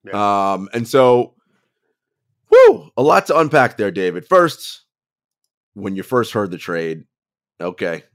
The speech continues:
Speaker 2: you know, your, your bas-, your brain works. Basketball-wise, what are you thinking?
Speaker 1: I mean, we had, we had, uh, seen this basic deal come out the day before. There's been lots of scuttlebutt. Uh,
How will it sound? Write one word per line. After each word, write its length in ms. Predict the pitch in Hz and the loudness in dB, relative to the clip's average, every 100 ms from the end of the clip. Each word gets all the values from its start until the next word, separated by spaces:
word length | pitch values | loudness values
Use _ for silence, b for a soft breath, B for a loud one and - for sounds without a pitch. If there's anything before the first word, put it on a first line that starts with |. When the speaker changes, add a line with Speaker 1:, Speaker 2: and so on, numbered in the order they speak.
| _ 82 | _ -12
Speaker 2:
you 80 | |
know, 100 | 85 | -8
your, 220 | 87 95 101 | -8 -8 -8
your 180 | 101 | -6
bas-, 240 | 98 90 90 | -4 -4 -4
your 140 | 113 | -6
brain 300 | 104 98 92 | -4 -6 -6
works. 180 | 85 85 | -10 -12
Basketball-wise, 960 | - 175 - 165 139 127 110 80 58 - | -6 -4 -2 -2 2 4 2 0 -4 -10
what 160 | 104 120 | -6 -4
are 40 | |
you 100 | 110 | -4
thinking? 360 | - - _ - _ _ _ _ _ _ _ _ _ _ b b b b | -8 -16 _ -20 _ _ _ _ _ _ _ _ _ _ b b b b
Speaker 1:
I 60 | |
mean, 240 | 175 180 156 | -2 -2 -2
we 240 | 196 220 | -4 -2
had, 560 | 180 170 160 156 143 143 | 0 2 2 0 -4 -10
we 180 | 151 156 | -4 0
had, 300 | 156 139 113 _ _ _ - | 2 0 -6 _ _ _ -6
uh, 200 | 131 120 | -4 -6
seen 480 | - - 165 180 | -8 -2 0 0
this 180 | 147 147 | -2 -6
basic 460 | - 139 135 123 117 | -6 -8 -8 -18 -14
deal 360 | 139 135 120 117 | -10 -6 -6 -8
come 240 | 135 127 | -10 -6
out 220 | 123 117 | -4 -6
the 80 | 113 | -10
day 200 | 117 117 | -10 -8
before. 560 | 113 110 - 113 113 113 | -10 -12 -8 -4 -4 -4
There's 200 | 120 110 | -6 -6
been 160 | 117 | -6
lots 280 | 113 117 117 | -4 -6 -8
of 80 | 107 | -14
scuttlebutt. 600 | - 120 110 101 110 107 _ _ _ _ _ _ 127 | -8 -6 -6 -4 -4 -6 _ _ _ _ _ _ -12
Uh, 420 | 113 110 110 | -10 -8 -10